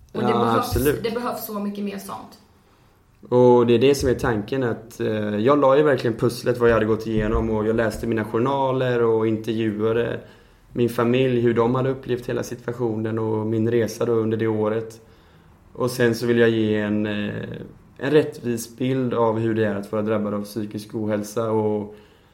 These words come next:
Speaker 2: jag skriver även väldigt öppet om, eh, vad det är för människor man träffar inne på det som vi säger i folkmun psyket då. Det vill säga på psykakuten och piva.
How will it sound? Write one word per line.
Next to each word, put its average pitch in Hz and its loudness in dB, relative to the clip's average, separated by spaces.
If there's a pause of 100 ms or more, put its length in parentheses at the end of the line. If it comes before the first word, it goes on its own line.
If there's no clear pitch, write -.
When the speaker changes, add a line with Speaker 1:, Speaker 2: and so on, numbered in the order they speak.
(180)
Speaker 2:
jag 113 0
skriver 123 2
även 113 0
väldigt 113 0
öppet 113 -4
om, 107 -4
eh, 101 -6
vad 117 0
det 113 2
är 107 0
för 113 -4
människor 110 -2
man 107 -2
träffar 110 -4
inne 107 -2
på 101 -4 (460)
det 113 -2
som 110 0
vi 107 2
säger 107 -2
i 101 -2
folkmun 107 -2
psyket 113 -4
då. 123 -4 (420)
Det 196 -8
vill 107 -6
säga 110 -4
på 107 -2 (460)
psykakuten 110 -2
och 107 -4
piva. 110 0